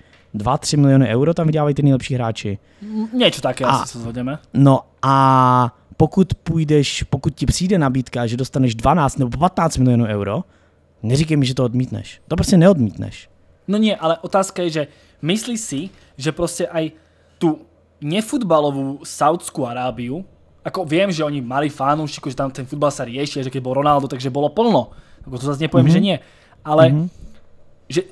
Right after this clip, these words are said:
Speaker 2: dokážeš doslova tú krajinu, kde nie je tá infraštruktúra, dotiahnuť, keď to mám povedať, na zápas toho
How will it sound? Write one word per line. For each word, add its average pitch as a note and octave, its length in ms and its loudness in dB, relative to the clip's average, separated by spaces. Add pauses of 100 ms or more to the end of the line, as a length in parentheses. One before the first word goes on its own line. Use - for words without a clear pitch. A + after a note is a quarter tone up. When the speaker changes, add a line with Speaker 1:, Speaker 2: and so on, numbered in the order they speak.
Speaker 2:
dokážeš F#3+ 960 0 (560)
doslova E3+ 440 2
tú E3+ 240 -4 (340)
krajinu, G#3 320 2
kde D#3+ 140 2
nie E3 120 2
je F#3+ 120 0
tá - 40 -2
infraštruktúra, D3+ 1200 -2 (360)
dotiahnuť, F3 800 0 (220)
keď E3 140 -4
to F3+ 80 -2
mám D#3+ 240 0
povedať, E3 520 2 (360)
na C3 480 -2
zápas D#3 680 2 (280)
toho C#3 320 -2